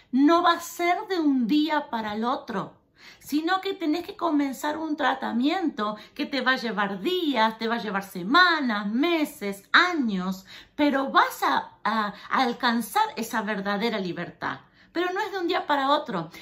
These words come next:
¿Conoces a alguna persona que tenía algún dolor, una infección, una molestia, lo que sea? Fue al médico. El médico le dijo, "Bueno, usted tiene que hacer esto, esto, esto.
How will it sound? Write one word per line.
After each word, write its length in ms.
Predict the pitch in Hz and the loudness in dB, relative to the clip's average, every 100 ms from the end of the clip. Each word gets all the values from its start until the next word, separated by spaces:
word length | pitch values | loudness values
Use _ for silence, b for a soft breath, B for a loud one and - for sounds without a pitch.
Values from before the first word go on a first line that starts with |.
| B | B
¿Conoces 600 | 466 453 494 571 605 - | 0 0 -2 -4 -8 -4
a 100 | 208 | -4
alguna 480 | 208 185 247 262 247 | -2 -2 0 0 -2
persona 580 | - - 190 196 196 - b _ - | -4 -8 -6 -2 -2 -4 b _ -4
que 220 | 359 - | -4 -2
tenía 440 | 381 381 415 415 | -6 -6 -2 0
algún 340 | 302 269 311 277 | 2 0 0 0
dolor, 540 | 214 208 240 247 247 | 0 2 4 4 2
una 100 | 233 | 0
infección, 880 | 220 220 190 - - 247 240 240 226 | -2 -6 -12 -10 -4 0 4 4 4
una 160 | 220 208 | 0 0
molestia, 960 | 196 196 240 233 220 - 202 202 196 | 0 0 0 -2 -6 -6 -4 0 0
lo 140 | 233 262 | -2 -6
que 80 | |
sea? 320 | 285 170 - B B | -6 -6 -8 B B
Fue 200 | - 466 466 427 | 0 4 4 4
al 80 | |
médico. 480 | 311 208 160 - 151 B B | 2 0 -2 -8 -14 B B
El 180 | - - | 2 4
médico 400 | 302 285 240 208 | 6 2 2 0
le 200 | 190 185 | 0 0
dijo, 260 | 170 190 208 | -2 -4 -2
"Bueno, 140 | 190 | -2
usted 160 | 190 226 | -2 -4
tiene 160 | 240 | -4
que 80 | 233 | -4
hacer 280 | 220 196 - | -4 -4 -2
esto, 440 | 294 403 - - - | -2 -2 -4 -6 -4
esto, 280 | 285 - 196 | -6 -4 -8
esto. 360 | - - - | -8 -14 -20